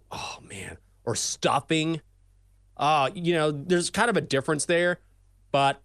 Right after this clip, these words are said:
I l-, actually, more than anything, I like the day after Thanksgiving because I like to make myself that huge day after sandwich where it's turkey, it's dressing,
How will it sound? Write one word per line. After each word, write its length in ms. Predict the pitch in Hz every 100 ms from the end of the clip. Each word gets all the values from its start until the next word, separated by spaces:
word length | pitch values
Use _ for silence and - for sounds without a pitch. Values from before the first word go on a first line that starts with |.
| -
I 280 | 151 196
l-, 180 | 196 156
actually, 360 | 156 226 - 233
more 100 | 214
than 100 | 143
anything, 380 | 123 131 139 135
I 120 | 127
like 160 | 180 180
the 80 | 139
day 240 | 127 113 -
after 300 | 107 113 98
Thanksgiving 560 | 107 82 - 69 78 - _ _
because 240 | - 120 -
I 180 | 127 151
like 240 | 165 151 123
to 80 |
make 180 | 131 131
myself 640 | 117 113 107 - 110 104 - _ _ _ _
that 240 | 123 104
huge 840 | 95 - 151 156 156 165 143 - - _ _
day 300 | - 147 151
after 640 | 143 143 143 - 147 147 147 _ _ _ _ _ _ _ _ _ _ -
sandwich 800 | - 156 156 151 151 147 - -
where 160 | 123
it's 160 | 104 -
turkey, 840 | - 147 151 147 143 139 139 143 -
it's 180 | 110 110
dressing, 920 | 113 127 127 131 - 131 131 131